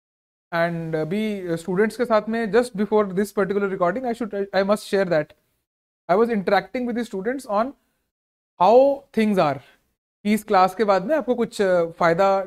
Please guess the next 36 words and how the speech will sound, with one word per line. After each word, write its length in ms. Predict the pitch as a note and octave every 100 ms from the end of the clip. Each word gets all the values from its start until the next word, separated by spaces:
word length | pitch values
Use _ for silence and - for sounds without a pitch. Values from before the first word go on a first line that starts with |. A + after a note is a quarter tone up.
| F#3+
टाइप 200 | F3 F3
हो 120 | D#3+ F3
रहा 120 | F3+
है 80 | F3+
या 100 | F3
नहीं 260 | E3+ F3+
है, 180 | F3+ F3 - _ -
क्योंकि 180 | E3+ G3+
न्यूज़पेपर 460 | F#3+ G3 G#3+ G#3+
तो 140 | G#3+ A3+
आप 240 | G3+ G3+ G#3
personally 540 | F#3+ G3 F#3 G#3+ G#3+
भी 80 | G#3+
पढ़ते 320 | G#3 F3+ F#3+
ही 80 | G#3+
हो, 120 | G3 F#3+ _ _ _ -
है 80 | F3+
ना? 60 | G#3
मैगजीन्स 460 | F3+ E3 F3 G3+
आप 160 | G#3 G#3+
खुद 180 | F#3+ F3
भी 60 | G#3
पढ़ते 300 | F#3+ F3+ G#3+
ही 60 |
हो 100 | G3+
या 140 | F#3+ F#3+
शायद 200 | G3+ F#3
नहीं 180 | F#3
भी 80 | G3+
पढ़ते 280 | G3+ F3+ F#3+
होंगे, 300 | F#3 F3 B3 _ _ _ -
but 120 | A#3+
there 260 | G#3 A3+ C#4+
is 80 | E4+
a 0 | A3
difference 460 | G#3 A#3+ G3+ D3